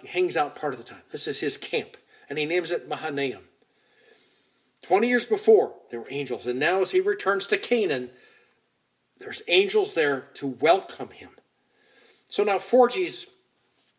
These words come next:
I have a question for you. What do you do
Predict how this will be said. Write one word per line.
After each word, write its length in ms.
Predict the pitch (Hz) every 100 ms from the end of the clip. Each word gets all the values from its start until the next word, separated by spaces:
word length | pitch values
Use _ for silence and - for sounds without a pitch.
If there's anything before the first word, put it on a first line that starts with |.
| _ - 156
I 40 |
have 100 | 170
a 20 |
question 340 | 175 190 - 139
for 240 | - 117
you. 120 | - _ _ _ _ _ _ _ _ _ _ _ _ _ _ _ _
What 160 | 226 277
do 80 | 277
you 160 | 254
do 460 | 160 185 151 98